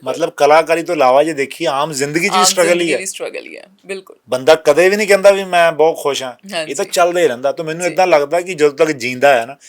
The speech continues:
Speaker 1: ਇਹ ਸਬੂਤ ਹੈ ਜੀਂਦੇ ਹੋਣ ਦਾ।
Speaker 2: ਹਮ, ਬਿਲਕੁਲ ਜੀ। ਤੇ ਸਰ, ਵਰਕ ਨੂੰ ਰੈਕਗਨਾਈਜ਼ੇਸ਼ਨ ਦਾ ਬਹੁਤ ਹੁੰਦਾ ਹੈ ਕਿ ਆਪਾਂ ਜਦੋਂ ਕਿਤੇ ਇਹ ਚੀਜ਼ ਨੂੰ ਆਪਣੀ ਜਰਨੀ ਦੇ, ਆਪਣੇ ਸਾਲ ਦੇ ਰਹੇ ਹਾਂ, ਇੰਨੀ ਮਿਹਨਤ ਦੇ ਰਹੇ ਹਾਂ,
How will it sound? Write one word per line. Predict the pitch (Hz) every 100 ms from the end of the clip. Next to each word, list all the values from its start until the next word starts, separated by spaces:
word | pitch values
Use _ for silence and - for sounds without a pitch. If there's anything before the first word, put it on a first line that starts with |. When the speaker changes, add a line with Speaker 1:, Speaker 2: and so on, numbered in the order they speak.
| -
Speaker 1:
ਇਹ | 160
ਸਬੂਤ | - 151 143 151 147
ਹੈ |
ਜੀਂਦੇ | 127 127 120
ਹੋਣ | 120 113 104
ਦਾ। | 101
Speaker 2:
ਹਮ, | 190
ਬਿਲਕੁਲ | 180 170 175
ਜੀ। | 180 175 _ - _ -
ਤੇ | 262 277
ਸਰ, | 302 339
ਵਰਕ | 226 214 214
ਨੂੰ | 247 233
ਰੈਕਗਨਾਈਜ਼ੇਸ਼ਨ | 208 220 202 196 196 214 208 233
ਦਾ | 226
ਬਹੁਤ | 208 208 208 208
ਹੁੰਦਾ | 208 170
ਹੈ | 180
ਕਿ | 208
ਆਪਾਂ | 196 214
ਜਦੋਂ | 208 202
ਕਿਤੇ | 208 202 202 196 196
ਇਹ | 202
ਚੀਜ਼ | 226 202 202
ਨੂੰ | 214
ਆਪਣੀ | 208 202 202
ਜਰਨੀ | 190 185 185 202
ਦੇ, | 190
ਆਪਣੇ | - 202
ਸਾਲ | 202 202 196 214
ਦੇ | 196 165
ਰਹੇ | 170
ਹਾਂ, |
ਇੰਨੀ | 185 208
ਮਿਹਨਤ | 208 196 214
ਦੇ | 202 190
ਰਹੇ | 170
ਹਾਂ, | 170